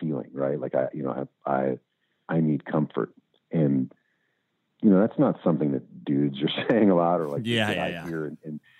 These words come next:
Speaker 1: in, in, in heavy music. And, um, and then, like, the last song on the record is called Tough Skin, and it's kind of this, there's a lot of, like,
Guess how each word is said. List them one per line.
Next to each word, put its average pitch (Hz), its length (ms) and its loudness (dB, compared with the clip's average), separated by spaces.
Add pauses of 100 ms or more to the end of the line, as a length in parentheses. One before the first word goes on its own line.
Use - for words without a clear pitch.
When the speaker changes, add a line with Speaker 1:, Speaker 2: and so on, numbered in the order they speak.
(260)
Speaker 1:
in, 85 340 -2 (100)
in, 80 380 -2 (200)
in 82 160 0
heavy 87 320 4
music. 82 460 4 (520)
And, 78 500 2 (960)
um, 69 520 0 (1120)
and 95 120 6
then, 90 120 6
like, 82 180 4
the 87 80 -2
last 98 300 0
song 87 120 2
on 80 80 2
the 80 60 0
record 78 360 0
is 71 100 -8
called 69 240 -4 (320)
Tough 76 180 -4 (100)
Skin, 98 340 4
and 73 100 2
it's 82 180 -2 (140)
kind 76 160 -2
of 67 80 0
this, 69 120 -2 (1200)
there's 135 160 4
a 120 40 2
lot 101 240 2
of, 87 80 -2
like, 82 180 -4